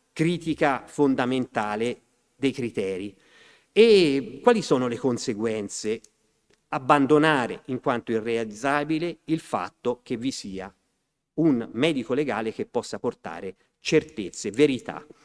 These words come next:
Che cosa può portare? Il sapere scientifico è in linea di principio fallibile. E allora che cosa possiamo portare noi? Possiamo portare un metodo scientifico che parte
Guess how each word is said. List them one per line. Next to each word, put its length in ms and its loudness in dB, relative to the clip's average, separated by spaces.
Che 140 6
cosa 260 6
può 180 2
portare? 680 2
Il 100 -6
sapere 360 2
scientifico 840 0
è 100 -6
in 80 2
linea 260 -2
di 100 -4
principio 680 -8
fallibile. 760 -8
E 120 -2
allora 280 2
che 180 -8
cosa 300 -2
possiamo 480 -6
portare 580 -10
noi? 220 -10
Possiamo 420 4
portare 640 -2
un 180 2
metodo 480 4
scientifico 800 -2
che 160 -2
parte 720 -2